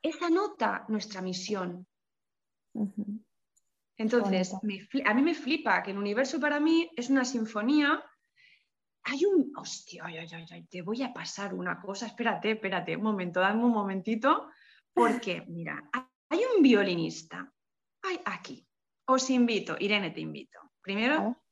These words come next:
Speaker 1: yo soy, me he vuelto loquita, loquita con este señor que murió. Estamos hablando de gente que se va, eh, todo el rato, me cachis.
Speaker 2: Mm.
Speaker 1: Seguro que llegan nuevos. Él en re-, él es, buscadlo, por favor,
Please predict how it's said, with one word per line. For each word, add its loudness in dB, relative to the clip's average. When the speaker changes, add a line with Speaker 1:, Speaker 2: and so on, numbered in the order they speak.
Speaker 1:
yo -12
soy, -8
me -8
he -4
vuelto -2
loquita, -4
loquita -2
con -6
este -12
señor -6
que 0
murió. -2
Estamos 0
hablando 4
de 4
gente 0
que -4
se -2
va, 6
eh, 0
todo -2
el -6
rato, -4
me -6
cachis. -6
Speaker 2:
Mm. -2
Speaker 1:
Seguro 4
que 2
llegan 0
nuevos. -4
Él 0
en 6
re-, 0
él 4
es, 2
buscadlo, 0
por -2
favor, -2